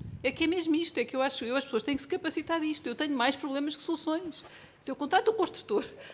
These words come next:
aquilo não é sequer viável, porque aconteceu qualquer coisa, apareceu alguém que se lembrou e que ninguém viu, porque o projeto só se vê quando se faz o projeto. E se passa por tudo, e se passa por toda a legislação. Os projetos são processos de viabilidade, de que se aquilo é possível ou não. Portanto, se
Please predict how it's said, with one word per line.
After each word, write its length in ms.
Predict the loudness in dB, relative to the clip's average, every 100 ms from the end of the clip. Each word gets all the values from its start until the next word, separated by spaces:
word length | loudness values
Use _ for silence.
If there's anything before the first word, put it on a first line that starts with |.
| -6
aquilo 280 | 0 4 4
não 120 | 4
é 60 | 4
sequer 300 | 4 0 2
viável, 480 | 2 2 2 -4 -6
porque 240 | -10 -10
aconteceu 340 | -6 -6 -4
qualquer 220 | -4 -6 -4
coisa, 220 | -4 -4
apareceu 300 | -4 -4 -2
alguém 320 | 0 0 -4
que 100 | -4
se 80 | -6
lembrou 280 | -6 -4 -4
e 60 |
que 80 | -2
ninguém 200 | 0 0
viu, 220 | 2 0
porque 240 | -2 -6 -6
o 40 |
projeto 260 | 0 2 6
só 140 | 4
se 120 | 4
vê 140 | 0 2
quando 240 | 2 2
se 80 | 4
faz 160 | 4 4
o 60 |
projeto. 480 | 0 -2 -2 -4 -10 -20 -8 -4
E 80 |
se 100 | -2
passa 240 | 0 0 0
por 140 | -2
tudo, 260 | 0 2 2
e 60 |
se 80 | 0
passa 240 | -2 -4 -6
por 80 |
toda 180 | -4 0
a 40 | 0
legislação. 640 | 0 -4 -4 -2 -2 -4 -10 -20 -14
Os 100 | -12
projetos 320 | -6 -6 -4
são 260 | 0 0 0
processos 380 | -4 -8 -8 -6
de 80 |
viabilidade, 540 | -6 -6 -4 -4 -4 -6
de 120 | -10
que 80 | -6
se 80 | -6
aquilo 220 | -6 -6
é 80 | -6
possível 480 | -8 -4 -2 -2
ou 100 | -2
não. 320 | -2 -4 -6 -12 -18 -20 -20 -20 _
Portanto, 260 | -6 -4 -4
se 160 | -8